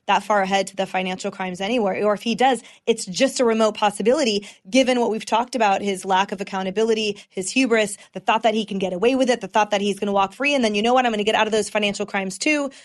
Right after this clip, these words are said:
My specific intent was eroded given my addiction." All the blame is placed on that. You know, he, he's the kind of defendant that would sue the drug pusher. He's the kind of defendant that would say,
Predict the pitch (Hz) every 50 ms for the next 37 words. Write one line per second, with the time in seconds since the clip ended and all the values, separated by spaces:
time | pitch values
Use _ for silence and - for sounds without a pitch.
0 | - - _ _ - 220 220 220 - 240 233 - 254 254 254 240 240 214 202 247
1 | 240 233 233 214 202 175 214 196 190 233 254 277 277 294 285 269 226 262 254 262
2 | 262 262 254 254 247 240 208 254 247 240 - - 269 254 254 254 254 240 - -
3 | - _ _ _ _ - 226 240 254 269 269 240 254 208 240 233 233 226 220 202
4 | 202 - - 226 208 202 202 - 208 190 180 180 180 175 214 226 240 254 269 -
5 | _ _ _ _ _ _ _ - 208 220 214 202 202 285 330 359 349 349 240 220
6 | 311 349 381 415 381 269 285 277 269 247 247 233 233 202 - 220 202 - 202 196
7 | 202 202 208 202 202 196 - 202 185 - - - - 262 247 240 233 220 - -
8 | - - _ _ - 220 208 175 196 208 240 262 339 320 240 - 226 196 - -
9 | 165 - - - - 311 370 370 381 339 294 277 247 226 196 220 196 226 214 214
10 | 208 196 208 190 - 202 202 - - 233 240 240 226